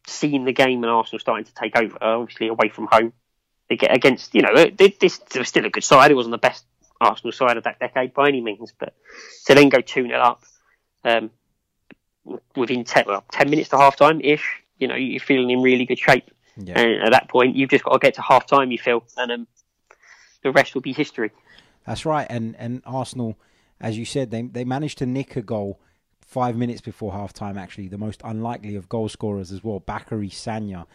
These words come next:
Speaker 2: Um, Arteta with a left-footed cross. He just sort of floated it into the box, and Sagna just seemed to arrive late.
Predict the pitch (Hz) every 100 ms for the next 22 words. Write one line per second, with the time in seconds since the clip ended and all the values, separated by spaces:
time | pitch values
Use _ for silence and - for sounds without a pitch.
0 | _ _ _ _ 98 101 98 98 107 104
1 | - 123 101 98 95 95 113 98 - 120
2 | 101 101 - - 104 - 95 - - -
3 | - 143 135 117 101 110 113 98 127 -
4 | - 104 95 _ _ _ _ - 135 147
5 | 135 113 - 123 113 117 107 117 120 104
6 | 113 107 107